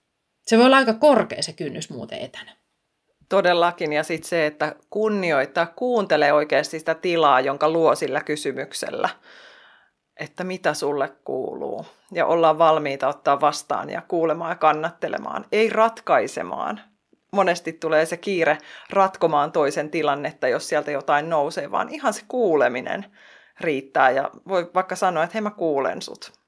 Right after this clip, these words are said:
Speaker 2: Et en ehkä ymmärrä kaikkea, mutta kuulen sut."
Speaker 1: Toi on tosi hyvä vinkki ihan vuorovaikutukseen noin ylipäätään. Ja myöskin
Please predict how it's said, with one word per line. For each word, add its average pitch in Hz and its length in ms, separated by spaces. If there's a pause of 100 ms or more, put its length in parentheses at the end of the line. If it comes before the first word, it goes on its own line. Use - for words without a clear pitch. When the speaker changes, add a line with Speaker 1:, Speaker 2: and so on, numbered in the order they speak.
(120)
Speaker 2:
Et 180 120
en 190 160
ehkä 180 240
ymmärrä 170 380
kaikkea, - 540
mutta - 260
kuulen 165 480
sut." - 340 (580)
Speaker 1:
Toi 233 120
on 220 120
tosi 214 280
hyvä 180 240
vinkki 170 360
ihan 175 200
vuorovaikutukseen 160 920
noin 165 160
ylipäätään. 160 840 (800)
Ja 196 200
myöskin 240 640